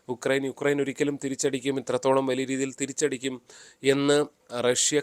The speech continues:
കരുതിയിരുന്നില്ല. പക്ഷേ റഷ്യക്ക്, ആ, ഈ യുക്രൈന് പിന്നിൽ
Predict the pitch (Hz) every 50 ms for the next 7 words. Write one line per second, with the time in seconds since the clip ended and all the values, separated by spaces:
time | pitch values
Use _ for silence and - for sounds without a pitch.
0 | - 139 135 147 135 147 143 123 117 113 107 104 123 - - 151 147 131 127 127
1 | 120 - - 185 180 185 - 170 - _ - - - 104 117 117 123 127 123 117
2 | - _ - 175 180 175 175 160 - 147 143 151 156 160 165 151